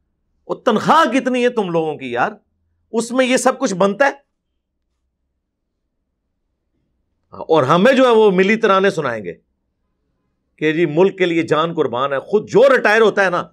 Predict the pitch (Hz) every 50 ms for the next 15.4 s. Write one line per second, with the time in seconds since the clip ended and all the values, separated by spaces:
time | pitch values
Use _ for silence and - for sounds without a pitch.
0 | _ _ _ _ _ - 185 185 196 196 202 180 - - 196 220 208 202 208 196
1 | 196 196 185 180 180 175 175 175 180 180 175 170 170 151 147 147 175 175 131 147
2 | 131 120 135 151 180 196 190 170 165 170 170 165 165 165 156 156 151 - - _
3 | _ _ _ _ _ _ - - 175 202 214 214 220 208 170 220 202 151 165 160
4 | 180 196 165 165 165 180 160 - _ _ _ - - - 302 311 302 294 269 233
5 | 226 208 196 220 - 196 196 190 160 147 127 123 120 113 113 104 - - 98 87
6 | _ _ _ _ _ _ _ _ _ _ - 180 190 208 262 277 220 262 262 277
7 | 269 196 247 254 254 226 254 247 262 240 208 208 208 214 208 233 226 214 208 208
8 | 208 214 214 202 202 214 214 208 220 190 170 _ _ _ _ _ _ _ _ _
9 | _ _ _ _ _ _ _ _ _ _ _ _ - 156 190 190 226 208 202 185
10 | 208 190 190 185 190 214 190 165 170 170 170 156 143 127 117 101 82 - _ _
11 | _ - 151 165 156 175 196 233 262 254 254 269 262 262 247 240 233 220 220 220
12 | 220 196 185 202 226 240 233 233 233 233 233 208 180 185 185 175 170 196 247 262
13 | 262 247 - - - _ _ _ _ _ _ _ - 208 190 180 208 226 220 285
14 | 269 226 226 226 240 240 233 233 214 226 190 180 202 262 277 240 208 165 - -
15 | 143 147 147 127 98 82 76